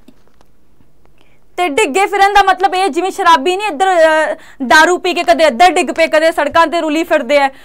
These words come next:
ਉਹ, ਉਹਨਾਂ ਦਾ ਨਾ ਕੁਛ ਸੈਰੇਬੈਲਮ 'ਚ ਫਰਕ ਪੈ ਜਾਂਦਾ, ਉਹਨਾਂ ਕੰਟਰੋਲ ਕਰਨਾ ਹਟ ਜਾਂਦਾ, ਇਸ ਕਰਕੇ ਉਹ ਇੱਧਰ ਉੱਧਰ ਡਿੱਗਦੇ ਫਿਰਦੇ ਆ।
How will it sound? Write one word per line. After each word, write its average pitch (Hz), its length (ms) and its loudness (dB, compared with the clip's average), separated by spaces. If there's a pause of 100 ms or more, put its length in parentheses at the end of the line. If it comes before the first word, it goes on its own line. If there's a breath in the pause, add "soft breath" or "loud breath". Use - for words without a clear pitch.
(140 loud breath)
ਉਹ, 311 120 2
ਉਹਨਾਂ 359 480 2
ਦਾ 381 120 4
ਨਾ 403 100 4
ਕੁਛ 403 200 -2 (360)
ਸੈਰੇਬੈਲਮ 330 680 -2
'ਚ 349 80 -6
ਫਰਕ 320 320 -2
ਪੈ 294 220 0
ਜਾਂਦਾ, 302 240 2
ਉਹਨਾਂ 320 160 0
ਕੰਟਰੋਲ 320 440 0
ਕਰਨਾ 311 380 -2
ਹਟ 254 80 -2
ਜਾਂਦਾ, 294 300 0
ਇਸ 320 200 0
ਕਰਕੇ 302 300 -2
ਉਹ 311 80 2
ਇੱਧਰ 277 200 -4
ਉੱਧਰ 294 180 -2
ਡਿੱਗਦੇ 262 300 -2
ਫਿਰਦੇ 226 320 -8
ਆ। 190 80 -10